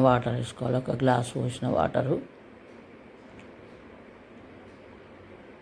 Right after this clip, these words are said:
ఈజీగా అయిపోవాలంటే ఇట్లా చేసుకోవాలండి. మనం శనగపప్పు రవ్వలాగా చేసుకోవాలండి ఇది. ఇది రవ్వ లెక్క పట్టుకున్నాము, చిన్న కప్పెడు, కప్పు గిట్ట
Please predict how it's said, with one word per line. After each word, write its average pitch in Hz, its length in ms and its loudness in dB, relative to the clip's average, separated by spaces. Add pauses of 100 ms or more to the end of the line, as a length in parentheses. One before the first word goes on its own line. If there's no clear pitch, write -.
(1400)
ఈజీగా 135 400 6
అయిపోవాలంటే 123 720 2
ఇట్లా 127 140 0 (100)
చేసుకోవాలండి. 117 600 -4 (460)
మనం 143 240 6
శనగపప్పు 151 680 4
రవ్వలాగా 143 600 6
చేసుకోవాలండి 120 800 0
ఇది. 123 160 -4 (920)
ఇది 147 240 6
రవ్వ 143 240 4
లెక్క 143 260 2
పట్టుకున్నాము, 139 480 0 (100)
చిన్న 139 260 2 (100)
కప్పెడు, 131 420 0 (880)
కప్పు 139 280 0
గిట్ట 135 120 4